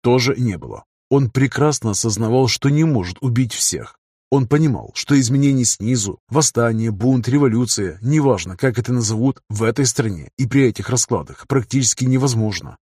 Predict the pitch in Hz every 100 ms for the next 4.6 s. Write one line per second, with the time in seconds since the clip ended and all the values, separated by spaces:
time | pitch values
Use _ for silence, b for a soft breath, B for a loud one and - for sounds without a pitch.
0 | - 131 135 139 135 117 110 131 - 123
1 | 127 123 - 123 127 131 120 - 117 -
2 | 135 120 113 110 107 110 - 123 104 95
3 | 113 110 104 101 131 - 151 117 107 104
4 | 113 98 113 117 78 -